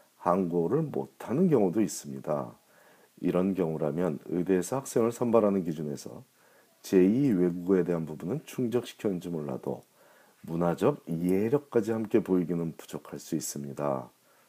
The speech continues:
물론 그 학생이 남미에서 자란 학생이라면 문화적 이해력도 보일 수 있겠지만,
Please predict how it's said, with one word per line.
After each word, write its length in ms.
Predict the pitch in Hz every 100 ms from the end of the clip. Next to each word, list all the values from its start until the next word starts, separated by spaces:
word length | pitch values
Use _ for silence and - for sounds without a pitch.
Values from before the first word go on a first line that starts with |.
| _
물론 480 | 104 170 120 92 98 - _ - - - _ -
그 120 | 113
학생이 500 | 107 - 95 92 85 67
남미에서 640 | 71 73 80 90 98 135
자란 320 | 120 101 101
학생이라면 840 | 95 - 87 71 69 71 69 60 69
문화적 600 | 80 80 80 69 139 -
이해력도 520 | 92 90 82 - 160
보일 220 | 156 113
수 140 | 92 95
있겠지만, 640 | - 78 - 71 71 60